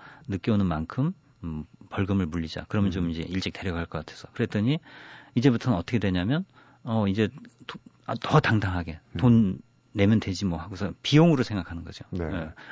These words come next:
Speaker 1: 그랬더니 "어, 이게 원래 의도가 아닌데." 하고서 원래대로 다시 돌렸거든요. 없애기로 했습니다, 벌금을. 그러면 이제 자발적으로 일찍 데려갈 줄 알았-, 근데
Speaker 2: 네.
Speaker 1: 이제는 어떻게 되냐면, "어, 이제 공짜네?"
Speaker 2: 음.
Speaker 1: 이렇게 된 거죠. 그러니까 한번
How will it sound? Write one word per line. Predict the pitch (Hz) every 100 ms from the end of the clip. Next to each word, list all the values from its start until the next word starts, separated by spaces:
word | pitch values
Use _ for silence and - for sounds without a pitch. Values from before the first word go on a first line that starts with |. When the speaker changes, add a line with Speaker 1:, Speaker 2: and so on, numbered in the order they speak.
| - - - -
Speaker 1:
그랬더니 | - 147 151 139 123
"어, | 131 123
이게 | 117
원래 | 127 104 123
의도가 | 123 107 101 117 95
아닌데." | 92 95 95
하고서 | 95 87 120
원래대로 | 113 110 123 110 110
다시 | - 98 -
돌렸거든요. | 101 92 - 82 85 143 -
없애기로 | - 82 - 101 90 90
했습니다, | 85 90 80
벌금을. | 80 95 85 82 80 - _ -
그러면 | 120 110
이제 | 98
자발적으로 | 95 - 123 107 107 104 113
일찍 | 101 98 117
데려갈 | 95 98 92
줄 | -
알았-, | 80 78 - - -
근데 | 101
Speaker 2:
네. | 117
Speaker 1:
이제는 | 110 120 131 120
어떻게 | - 113
되냐면, | 92 95 117 -
"어, | 117
이제 | 113 104
공짜네?" | 170 147 127 98 139 -
Speaker 2:
음. | 95 87 80 76
Speaker 1:
이렇게 | 120 113
된 | 92 87
거죠. | 76 80 - - - -
그러니까 | 123 139 120 -
한번 | - 165 170 160